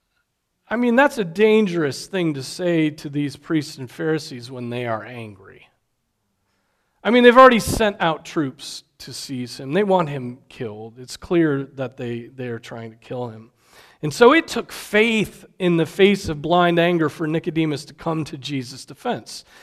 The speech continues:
And of course, Nicodemus is correct. There is a process, and the Pharisees, by trying to kill Jesus, are foregoing the process. It's as if they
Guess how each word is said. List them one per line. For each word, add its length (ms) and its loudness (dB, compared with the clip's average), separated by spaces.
And 100 -4
of 120 -6
course, 320 4
Nicodemus 540 0
is 100 -16
correct. 680 -4
There 200 -6
is 200 -8
a 120 0
process, 680 2
and 120 -12
the 60 -10
Pharisees, 680 2
by 200 -2
trying 340 -2
to 80 -2
kill 420 8
Jesus, 720 -10
are 140 8
foregoing 920 10
the 80 0
process. 760 2
It's 160 -16
as 140 -8
if 220 2
they 280 2